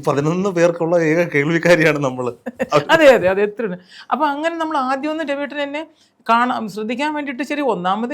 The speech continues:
Speaker 2: ശരി, ആ വീട്ടിലെ മെമ്പർ അല്ല ഞാൻ. അതുകൊണ്ട് ഇടയ്ക്ക് ഇങ്ങനെ വന്നിട്ടൊക്കെ ഓടിപ്പോകുന്ന കാണുമെന്നല്ലാതെ പ്രത്യേകിച്ച് ശ്രദ്ധ. പിന്നെ ഈ പാട്ട് ഞാനിങ്ങനെ കാത് കൂർപ്പിച്ച് കേൾക്കുന്നുണ്ട്, പക്ഷെ സംബന്ധമില്ല, ഒരു, ഒരു കാര്യത്തിൽ ഇടപെടുന്നില്ല നമ്മൾ ഇരിക്കുന്നത്. അങ്ങനെയാണ്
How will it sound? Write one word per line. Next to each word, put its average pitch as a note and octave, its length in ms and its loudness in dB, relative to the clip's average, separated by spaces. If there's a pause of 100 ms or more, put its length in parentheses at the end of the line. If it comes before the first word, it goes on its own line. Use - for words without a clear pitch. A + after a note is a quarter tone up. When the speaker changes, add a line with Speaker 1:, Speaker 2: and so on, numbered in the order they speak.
Speaker 2:
ശരി, C#4 200 -6
ആ A#3+ 100 -4
വീട്ടിലെ C4 320 -8
മെമ്പർ B3+ 240 -2
അല്ല A#3+ 200 -2 (140)
ഞാൻ. D#3 180 -8
അതുകൊണ്ട് D#3 340 -14 (380)
ഇടയ്ക്ക് G3 220 -4
ഇങ്ങനെ C4 220 0
വന്നിട്ടൊക്കെ B3+ 380 -2
ഓടിപ്പോകുന്ന B3 340 -2 (100)
കാണുമെന്നല്ലാതെ A#3+ 580 -4
പ്രത്യേകിച്ച് A#3 340 -8
ശ്രദ്ധ. G3 160 -6 (120)
പിന്നെ B3+ 280 -4
ഈ D4 40 -6 (140)
പാട്ട് A#3 400 -6
ഞാനിങ്ങനെ C4+ 300 -4 (340)
കാത് A#3 220 4
കൂർപ്പിച്ച് C4+ 400 -2
കേൾക്കുന്നുണ്ട്, B3 440 0
പക്ഷെ B3 140 -4 (220)
സംബന്ധമില്ല, B3 540 0
ഒരു, G#3 180 0 (120)
ഒരു G#3+ 220 0
കാര്യത്തിൽ B3 300 0
ഇടപെടുന്നില്ല A#3+ 560 0 (140)
നമ്മൾ G#3+ 260 -6
ഇരിക്കുന്നത്. G#3 320 -10 (220)
അങ്ങനെയാണ് C#4 360 2